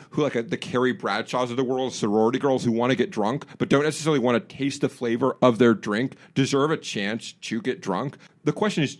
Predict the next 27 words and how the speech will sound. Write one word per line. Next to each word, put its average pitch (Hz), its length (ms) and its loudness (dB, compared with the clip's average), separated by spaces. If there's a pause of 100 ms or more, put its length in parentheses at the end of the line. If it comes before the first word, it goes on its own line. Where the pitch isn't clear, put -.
in 170 140 6
for 196 180 0
cocktails, 120 600 -2 (180)
does 175 160 6
the - 200 -2
alcohol 165 500 2
have 113 320 -2
to 131 80 -2
be 120 160 -4
the 117 80 0
dominant 104 420 -4
flavor? 117 440 -6 (420)
Or 185 400 -2 (140)
can 160 120 0
it 156 100 -4
just - 280 -6
be - 180 -2
a 123 140 -4
side 190 500 -2
note 95 300 -4 (220)
to 147 160 0
make 139 360 -2
other 180 220 0
types 131 320 -4
of 117 80 -4
flavors 101 400 -2
shine? - 480 -6